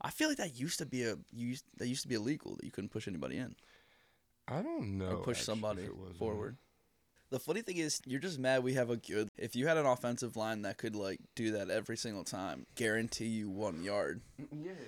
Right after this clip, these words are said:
Speaker 1: You would do it. And that's, like, we may not have the best line after, like, four or five seconds and it collapses, but they are a fucking brute force for one to two yards. They will get you that shit.
Speaker 2: They're a great run blocking team.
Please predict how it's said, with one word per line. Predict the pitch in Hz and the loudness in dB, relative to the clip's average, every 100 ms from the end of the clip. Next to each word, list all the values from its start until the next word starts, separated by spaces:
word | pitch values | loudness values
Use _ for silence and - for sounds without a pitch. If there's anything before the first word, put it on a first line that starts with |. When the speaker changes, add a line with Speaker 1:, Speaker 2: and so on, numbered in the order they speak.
| 107 - | -14 0
Speaker 1:
You | 123 | 4
would | 123 104 | 4 6
do | 131 | 6
it. | 110 92 92 - - | 6 2 -4 -12 -8
And | - 117 | -2 2
that's, | 123 - | 2 2
like, | 131 - - - - - - - _ _ _ _ _ | 0 -2 -12 -20 -20 -20 -20 -20 _ _ _ _ _
we | - 147 | 0 2
may | 165 160 | 2 4
not | 147 143 | 4 8
have | 139 120 | 6 6
the | 120 | 2
best | 110 117 113 | 4 4 2
line | 120 117 117 117 | -2 0 2 0
after, | 95 110 - 117 | 0 0 2 2
like, | 110 98 - - _ _ - | 2 2 -4 -20 _ _ -10
four | - 117 | 2 4
or | 117 | 6
five | 113 104 | 6 6
seconds | - 123 117 104 101 | 6 4 4 -2 -2
and | 107 | -2
it | 98 | -2
collapses, | 107 107 120 - 98 82 - - - - - | 4 4 4 2 -2 -4 -8 -12 -20 -20 -2
but | 120 107 | 0 2
they | 117 127 | 4 6
are | 120 110 | 6 4
a | - | 2
fucking | 110 - 117 113 104 101 | -2 0 0 -2 -4 -6
brute | - 104 113 - | -4 0 0 0
force | - 104 85 80 - - _ - - | -2 0 0 -2 -8 -16 _ -20 -18
for | - 110 | -4 -2
one | 110 110 113 107 | 0 0 0 -2
to | 107 | -4
two | 110 107 | -2 0
yards. | 101 87 52 - | 0 0 -2 -6
They | - 107 | 0 0
will | 107 | 2
get | 98 98 | -2 -4
you | 95 | -6
that | - - | -6 -6
shit. | - - - | -8 -8 -8
Speaker 2:
They're | 110 104 | -4 -4
a | |
great | 98 98 98 - 87 | -2 -2 -2 -2 -8
run | 90 98 98 | -4 -4 -2
blocking | 71 60 - | -6 -8 -12
team. | - | -14